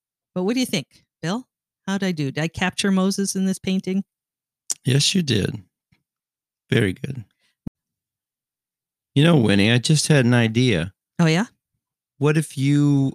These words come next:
Speaker 2: um, did some more of these paintings? Maybe people would commission you to paint their pets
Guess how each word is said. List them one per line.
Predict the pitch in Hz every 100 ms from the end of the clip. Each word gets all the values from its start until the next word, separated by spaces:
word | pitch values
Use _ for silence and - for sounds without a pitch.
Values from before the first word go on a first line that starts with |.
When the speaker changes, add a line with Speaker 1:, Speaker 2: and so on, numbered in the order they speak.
| -
Speaker 2:
um, | 127 131 123 117 120 110 -
did | 131 -
some | -
more | 120 143 190
of | 120
these | 90 98 -
paintings? | - 117 101 101 98 104 120 127 - _ _ _ -
Maybe | 117 120
people | - 135 131 127 117 117 117
would | - 120 -
commission | - 131 160 - 160
you | 110
to | 92 -
paint | - 117 117 _
their | 104 113 185 214
pets | - - -